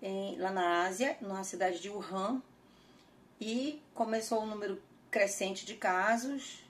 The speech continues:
aumentou bastante, pessoas fi-, começaram a, a internar com um quadro grave, muitas pessoas morreram. Aí expandiu da, de Wuhan pra Ásia toda, depois pra,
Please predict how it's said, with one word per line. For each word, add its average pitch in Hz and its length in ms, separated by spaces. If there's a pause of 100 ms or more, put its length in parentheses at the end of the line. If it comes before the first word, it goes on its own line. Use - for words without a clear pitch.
(120)
aumentou 190 500
bastante, 196 920
pessoas 196 340
fi-, 185 100
começaram 180 640
a, 185 200 (640)
a 180 100
internar 208 880
com 208 120
um 196 60
quadro 185 300
grave, 190 640
muitas 214 300
pessoas - 280
morreram. 185 560 (720)
Aí 240 140
expandiu 202 640 (260)
da, 180 500 (320)
de 180 140
Wuhan 214 400 (260)
pra 185 300
Ásia 214 240
toda, 180 460 (680)
depois 220 440
pra, - 280